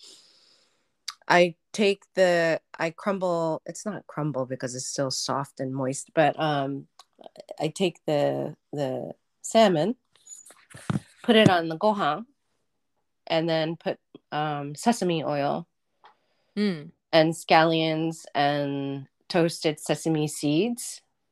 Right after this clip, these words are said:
Speaker 2: Mm.
Speaker 1: And then I, I guess if I'm making it onigiri, yeah, I just use salt.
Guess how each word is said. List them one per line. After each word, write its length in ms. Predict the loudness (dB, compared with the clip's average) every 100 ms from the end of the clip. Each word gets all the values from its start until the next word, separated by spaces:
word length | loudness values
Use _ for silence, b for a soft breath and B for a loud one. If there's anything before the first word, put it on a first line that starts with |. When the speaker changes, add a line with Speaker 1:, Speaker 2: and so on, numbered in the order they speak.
| _
Speaker 2:
Mm. 340 | -6 -6 -6 -14 _ _ _ _ _ _ 2
Speaker 1:
And 400 | 2 4 2 4
then 360 | 4 4 2 0
I, 420 | 0 0 0 -2 -4
I 60 |
guess 260 | -2 -2 -2
if 120 | -4
I'm 140 | -2
making 320 | -2 -2 -4 -4
it 80 |
onigiri, 420 | -4 -6 -6 -8 -4
yeah, 160 | -4 -4
I 60 |
just 280 | -6 -14 -12
use 220 | -12 -10
salt. 540 | -2 4 4 2 -10